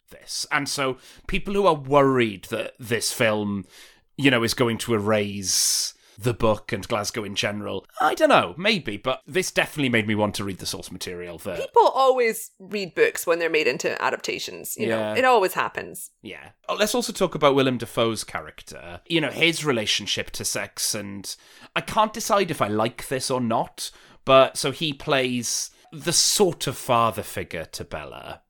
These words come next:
Speaker 1: the kind of Doctor Frankenstein who has created her. Um, you know, he's a sort of Victorian scientist who experiments and creates chimerian monstrosities. The house is full of animals that are a combination of two
Speaker 2: Yeah.
Speaker 1: other animals.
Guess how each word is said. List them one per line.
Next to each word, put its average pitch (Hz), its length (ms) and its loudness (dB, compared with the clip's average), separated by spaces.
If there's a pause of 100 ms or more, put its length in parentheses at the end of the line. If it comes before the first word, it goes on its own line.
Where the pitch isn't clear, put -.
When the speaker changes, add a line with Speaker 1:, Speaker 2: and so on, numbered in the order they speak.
(140)
Speaker 1:
the 214 120 0
kind 95 300 2
of - 100 -4
Doctor 101 260 -2
Frankenstein 92 760 -2
who 98 180 -4
has 87 560 -2 (320)
created 101 600 0
her. 85 300 -6 (320)
Um, 98 320 -2
you 98 120 -2
know, 87 100 -6
he's 90 180 -4
a 90 40 -2
sort - 260 0
of 90 80 -6
Victorian 92 500 0
scientist 87 540 -2
who 95 80 -2
experiments 87 720 0
and 85 160 -4
creates - 480 2 (240)
chimerian 90 880 2
monstrosities. 92 1120 2 (280)
The 113 80 0
house 113 220 2
is - 120 2
full 95 180 2
of 92 80 0
animals 90 560 0
that 92 80 -4
are 90 60 -6
a - 20 -8
combination 90 640 0
of - 140 -8
two 95 160 -2
Speaker 2:
Yeah. 90 100 2
Speaker 1:
other 85 180 -2
animals. 80 480 -6